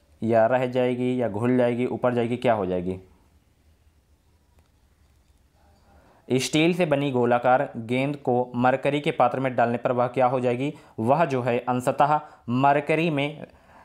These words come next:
निमज्जित हो जाएगी। क्या हो जाएगी? निमज्जित हो जाएगी। ऑप्शन इसका सी करेक्ट होगा इस क्वेश्चन का राइट आंसर।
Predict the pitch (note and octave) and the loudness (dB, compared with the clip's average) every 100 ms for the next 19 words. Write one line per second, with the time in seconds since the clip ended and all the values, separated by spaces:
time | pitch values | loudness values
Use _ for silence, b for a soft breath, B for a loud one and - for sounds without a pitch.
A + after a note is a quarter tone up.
0 | - C3+ C#3+ C#3 C#3 D#3+ A2+ G2+ F#2+ F#2 | 0 2 4 2 -2 -2 -2 0 0 -2
1 | G2 C#3 D3 D3 D#3 F3 D3 B2 A#2+ C3 | 0 2 2 0 -2 -4 -2 -2 -2 -2
2 | A#2 G2+ G2+ A2 A#2+ - D3+ C#3+ D3+ D3 | 0 0 0 2 0 0 -4 -2 -2 -2
3 | D3+ D#3 D#3 D#3 D#3 D#3+ B2+ - D#3+ - | -2 0 -2 -2 0 0 -2 -4 -4 -2
4 | B2+ C#3 G3+ - - G#2+ G2 G#2 G#2 G#2 | 2 2 2 -6 -2 -2 0 -4 -2 -2